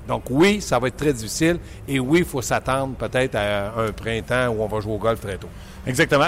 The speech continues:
Speaker 2: Puis il faut, euh, finir par l'accepter, sinon on va chialer pendant. Il reste vingt-quatre matchs. Sais-tu que c'est long, là ? C'est pas
Speaker 1: Très
Speaker 2: mal,
Speaker 1: long.
Speaker 2: c'est pas mal plus qu'un quart de saison, euh, ça, là. Euh, dans le vestiaire. Bon, je suis allé, euh, pendant que tout le monde était sur Piquet Souban, je te le dis, là,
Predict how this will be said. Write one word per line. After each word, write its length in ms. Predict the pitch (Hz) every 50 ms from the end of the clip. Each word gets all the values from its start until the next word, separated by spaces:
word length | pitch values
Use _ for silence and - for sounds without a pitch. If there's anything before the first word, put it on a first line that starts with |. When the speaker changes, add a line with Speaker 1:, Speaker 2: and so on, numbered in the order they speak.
| 170
Speaker 2:
Puis 100 | - 139
il 60 | 143 135
faut, 260 | - 170 175 170 160
euh, 100 | 147 127
finir 320 | - - 151 156 175 180
par 140 | - 147 135
l'accepter, 460 | 139 143 131 - 139 127 - - 208
sinon 280 | - - - 170 165 165
on 20 |
va 120 | 143 143 131
chialer 440 | - - 151 147 135 135 147 170
pendant. 220 | 160 - 127 127 131
Il 100 | 131 127
reste 240 | 123 151 139 110 117
vingt-quatre 420 | 143 165 170 139 - - 165 -
matchs. 220 | 127 147 156 151
Sais-tu 140 | - 117 -
que 60 | -
c'est 140 | - 156 131
long, 160 | 127 147 165
là ? 80 | 170 151
C'est 120 | 113 131
pas 120 | 113 143 143
Speaker 1:
Très 140 | 143 151 160
Speaker 2:
mal, 100 | 147 123
Speaker 1:
long. 100 | 110 92
Speaker 2:
c'est 160 | - - 135 131
pas 120 | - 156
mal 180 | 160 156 135 120
plus 220 | - 151 165 -
qu'un 180 | - 135 120 113
quart 200 | - 139 143 135
de 80 | 127
saison, 460 | 110 - 123 123 117 123 143 156 139 113
euh, 440 | 117 113 110 113 110 107 110 113 107
ça, 160 | - - 120
là. 120 | 110 107 101 - - - - - - - - - - - - -
Euh, 680 | - 151 160 160 160 160 160 160 160 160 160 160 151 -
dans 120 | - 226 247
le 60 | 247
vestiaire. 380 | 233 185 - - 165 135 107 - - - - -
Bon, 120 | 151 147 - - 123
je 60 | 139
suis 280 | 127 - - 165 180 185
allé, 400 | 180 180 190 214 220 220 208 - 160
euh, 840 | 165 156 156 156 151 147 147 143 143 139 139 139 135 135 135 135 - - -
pendant 160 | 165 175 190
que 40 | -
tout 80 | -
le 80 | 190 202
monde 100 | 214 196
était 200 | 165 - 170 170
sur 180 | - - 147 -
Piquet 300 | - 143 127 - 147 139
Souban, 400 | - - 131 123 135 151 160 139
je 60 | -
te 80 | -
le 60 | 117 110
dis, 180 | 104 131 156
là, 140 | 156 147